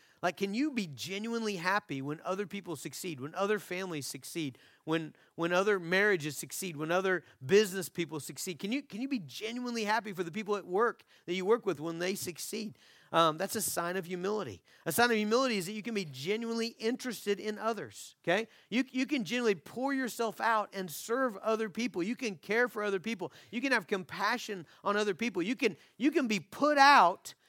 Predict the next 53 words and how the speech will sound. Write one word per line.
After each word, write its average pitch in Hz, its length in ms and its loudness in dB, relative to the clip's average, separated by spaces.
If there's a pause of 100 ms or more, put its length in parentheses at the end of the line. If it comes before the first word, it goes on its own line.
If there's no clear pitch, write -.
(200)
for 247 180 2
the 226 140 4
good 247 300 0
of 240 80 2
other 214 180 2
people. 220 380 0
Why? 247 240 6
Because 226 480 0
me 262 300 2
is 196 140 0
little 233 340 0
and 202 100 -4
God 226 240 4
is 208 100 -6
big, 240 380 -4 (360)
right? 240 180 4
And 233 120 0
when 226 160 0
God 254 240 6
is 202 140 -2
big, 254 320 -2 (180)
you're 269 140 0
able 269 220 4
to 254 80 0
pour 247 280 -2
yourself 240 460 -2
out 220 320 2 (240)
for 202 120 -2
the 190 120 0
needs 196 280 -4
of 185 120 -6
others. 156 520 -6 (360)
Humility 277 580 6
is 190 160 4
willing 208 440 0
to 170 120 -10
forgive. 135 640 -6 (520)
Okay? 185 480 -2
This 180 180 -4
is 190 60 -8
another 160 260 0
good 147 240 -4
test 160 320 -2
one, 110 160 -14 (180)
okay? 151 240 -2 (360)
You 202 100 4
know, 233 80 4
prideful 247 500 2
people 202 280 -2
have 170 160 0
a 120 60 -2
hard 180 580 -8
time 170 420 -10